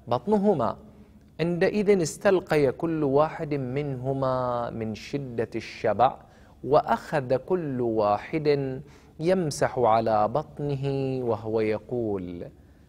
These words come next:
في مقام الشكر لله، فقال الأول:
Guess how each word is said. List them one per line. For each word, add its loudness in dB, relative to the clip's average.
في -4
مقام 4
الشكر -4
لله، 0
فقال 6
الأول: 2